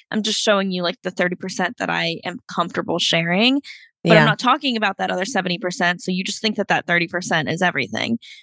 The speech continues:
Speaker 1: And so
Speaker 2: Right.
Speaker 1: I think that that is hard for me because I'll see comments or, you know, D Ms or even just, like, uh, things that people are saying that I'm like, "Wait, you don't know that. Like, you're making an assumption about me and you have no idea."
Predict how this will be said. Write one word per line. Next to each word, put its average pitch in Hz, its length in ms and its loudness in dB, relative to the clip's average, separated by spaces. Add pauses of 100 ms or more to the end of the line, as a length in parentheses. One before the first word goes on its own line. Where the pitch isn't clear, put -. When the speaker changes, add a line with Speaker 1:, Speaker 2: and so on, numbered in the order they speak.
(120)
Speaker 1:
And 214 120 0
so 170 160 8
Speaker 2:
Right. - 20 6
Speaker 1:
I 226 100 4
think 240 240 0
that 202 180 0 (160)
that 180 340 0
is 233 380 -4 (140)
hard 233 380 -2
for 254 180 0
me 269 220 2
because 196 500 0 (420)
I'll 208 120 4
see 208 180 -4
comments 190 600 0
or, 175 280 -4 (260)
you 202 100 -2
know, 180 140 2
D 190 220 0
Ms 180 380 0
or 165 280 -2 (420)
even 247 200 4
just, 233 160 0
like, 220 120 4
uh, 214 60 0 (240)
things 233 220 2
that 233 80 2
people 226 200 2
are 196 60 4
saying 202 360 0
that 247 100 -2
I'm 262 80 -2
like, 254 180 -4
"Wait, 254 240 0
you 226 140 4
don't 254 280 2
know 220 220 4
that. 175 260 0
Like, 208 160 -2
you're 208 120 0
making 220 260 -2
an 254 80 4
assumption 220 460 0
about 190 260 0
me 175 160 -2
and 175 100 -6
you 185 240 -4
have 196 220 0
no 185 340 4
idea." 170 520 -2